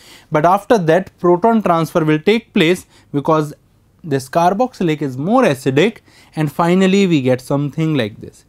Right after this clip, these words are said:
And when I provide H plus, then we get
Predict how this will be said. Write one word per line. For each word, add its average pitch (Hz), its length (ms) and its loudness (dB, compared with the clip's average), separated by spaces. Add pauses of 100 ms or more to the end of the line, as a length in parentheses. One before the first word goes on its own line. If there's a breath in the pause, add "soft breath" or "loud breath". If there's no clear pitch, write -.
(320 soft breath)
And 139 180 -2
when 247 240 2
I 151 200 0
provide 170 640 2 (1120)
H 156 340 -2
plus, 240 400 2 (1300)
then 135 280 0
we 131 160 2
get 165 560 0